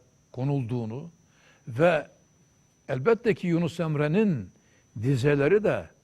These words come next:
gittikleri, gösteri yaptıkları yerde o ülkenin diline çevrildiği için Yunus Emre gibi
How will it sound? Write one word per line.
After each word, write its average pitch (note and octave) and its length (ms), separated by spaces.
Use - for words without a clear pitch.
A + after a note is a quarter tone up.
gittikleri, D3+ 760
gösteri A#2 400
yaptıkları C3+ 580
yerde G2+ 520
o G3+ 420
ülkenin C#3+ 580
diline C#3 380
çevrildiği A#2+ 580
için C3 320
Yunus E3+ 380
Emre F3 320
gibi D#3 380